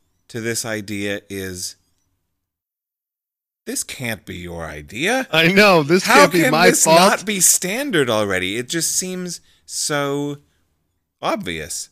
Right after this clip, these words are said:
Speaker 1: to me when it's put this way. I'm like, "Okay, I'm sure that's part of evolutionary theory."
Speaker 2: Yeah. I, and I'm, I hope I'm wrong, but even you are sending me,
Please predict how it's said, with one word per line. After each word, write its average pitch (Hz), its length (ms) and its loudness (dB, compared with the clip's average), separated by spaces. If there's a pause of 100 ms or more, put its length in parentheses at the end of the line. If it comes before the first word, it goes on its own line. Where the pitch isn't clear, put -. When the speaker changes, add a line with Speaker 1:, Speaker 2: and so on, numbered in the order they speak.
Speaker 1:
to 135 100 -6
me 101 180 -6
when 131 220 -4
it's 117 120 -8
put 208 260 -12
this - 200 -10
way. 87 160 -8
I'm 98 120 -10
like, 98 160 -12
"Okay, 135 340 -8 (300)
I'm 131 120 -6
sure 127 180 -6
that's 123 200 -4
part 101 260 -2
of 85 100 -6
evolutionary 87 720 -8
theory." 85 460 -8 (960)
Speaker 2:
Yeah. 127 340 -8 (440)
I, 156 200 -2
and 147 120 -2
I'm, 151 360 0
I 139 160 0
hope 165 260 -4
I'm 139 480 -6 (500)
wrong, 147 380 -6
but 131 160 -6
even 151 300 -4
you 175 240 -4
are 117 320 -6 (120)
sending 135 480 -6
me, 120 360 -8